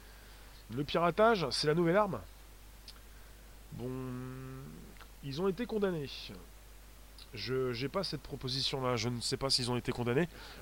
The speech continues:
On est sur une news qui date, euh, simplement d'un mois, pour la première news, par rapport au vol de données.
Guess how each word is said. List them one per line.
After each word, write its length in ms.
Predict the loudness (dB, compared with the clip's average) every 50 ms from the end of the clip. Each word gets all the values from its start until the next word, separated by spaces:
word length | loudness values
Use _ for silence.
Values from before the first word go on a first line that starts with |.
| -4
On 120 | 0 2 4
est 60 | 6
sur 200 | 6 6 4 2
une 140 | 0 0 2
news 140 | 2 2 2
qui 200 | 2 -2 -4 4
date, 320 | 4 4 4 4 4 2
euh, 80 | 4 4
simplement 460 | 4 2 2 2 0 0 2 2 2
d'un 140 | 2 0 2
mois, 280 | 2 2 0 0 -2 -4 -14 -16 -16 -16 -16 -16 -16 -12 -8
pour 160 | -4 0 2
la 80 | 2 2
première 400 | 2 2 2 4 6 6 6 6
news, 320 | 4 4 4 4 2 0 -2 -6 -10 -10 -6
par 100 | -4 -2
rapport 320 | -2 -2 -2 0 0 0 0
au 100 | 0 0
vol 260 | 2 2 2 2 2
de 80 | 0 2
données. 260 | 4 4 4 4 0